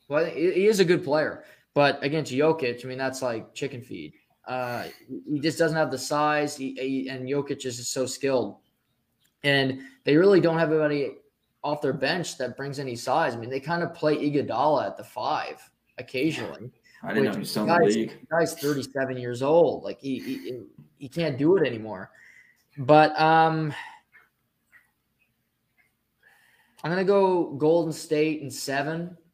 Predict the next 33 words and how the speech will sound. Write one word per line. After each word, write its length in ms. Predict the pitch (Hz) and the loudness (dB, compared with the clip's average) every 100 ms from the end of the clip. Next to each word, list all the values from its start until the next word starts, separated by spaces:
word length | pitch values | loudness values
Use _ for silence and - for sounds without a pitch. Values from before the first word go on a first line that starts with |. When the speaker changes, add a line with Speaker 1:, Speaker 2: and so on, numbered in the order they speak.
| _ _ | _ _
Speaker 1:
but 440 | 127 139 139 139 160 | -6 0 0 0 -2
Speaker 2:
Wow. 640 | 143 - 95 98 98 - - _ - | -6 -4 -2 -2 -2 -4 -12 _ -20
Okay. 340 | - 107 107 | -10 -2 2
Speaker 1:
I 140 | 120 147 | 2 2
think, 180 | 175 165 | -4 -4
I 80 | 165 | 0
think 160 | 196 - | 0 0
Curry's 340 | 170 180 170 | 2 4 2
gonna 160 | 156 143 | 0 -4
play. 440 | - 139 123 - - | -6 -4 -4 -8 -12
That's 160 | 131 127 | -10 -6
why 160 | 135 | -4
I'm 100 | 127 | -4
saying 360 | 120 123 120 127 | -6 -6 -6 -8
that. 300 | 131 143 143 _ _ | -8 -8 -10 _ _
And 580 | - 131 127 127 127 123 | -10 -6 -2 0 -2 -4
Speaker 2:
Hmm. 60 | - _ _ _ _ | -10 _ _ _ _
Speaker 1:
but 180 | - 160 | 4 6
if, 240 | 175 170 - | 6 4 2
if 160 | 165 147 | 0 2
Jokic 640 | 135 175 208 220 226 226 | 6 8 8 8 6 4
can 220 | - 156 | -2 0
get 340 | 127 170 175 139 | 4 2 2 2
Denver 560 | 151 156 123 101 - _ _ _ _ _ | 2 2 0 -4 -8 _ _ _ _ _
to 160 | - 151 | -2 0
a 40 | |
second 440 | 139 - 175 175 180 | 0 0 0 0 0
round 320 | 165 156 151 | 2 2 0
with 180 | 135 - | -2 2
this 280 | 151 165 - | 2 2 -4
team 260 | - 143 147 | -8 -6 -4
again, 600 | 117 107 120 147 208 208 _ _ _ _ _ _ _ - | -6 -8 -6 -6 -6 -8 _ _ _ _ _ _ _ -4
that 340 | 127 151 151 | 4 6 6